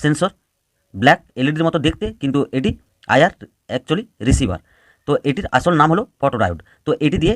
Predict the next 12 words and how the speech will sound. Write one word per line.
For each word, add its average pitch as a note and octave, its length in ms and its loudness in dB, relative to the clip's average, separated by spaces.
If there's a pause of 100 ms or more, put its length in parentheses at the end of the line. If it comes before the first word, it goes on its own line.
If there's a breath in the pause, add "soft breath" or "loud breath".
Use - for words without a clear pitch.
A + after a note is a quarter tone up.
(140)
ফায়ার D3 200 2
অ্যালার্ম D#3+ 260 0
সার্কিট C3+ 300 -2
তোমাদেরকে C#3+ 300 0
বানিয়ে C3+ 200 2
দেখাচ্ছে C#3 260 -2 (220)
যে B2+ 140 -2
এটি C3+ 100 -4 (120)
অনেক D3 180 0
দূর D#3 160 -6
থেকে E3 140 -2 (520)
বা B2+ 100 6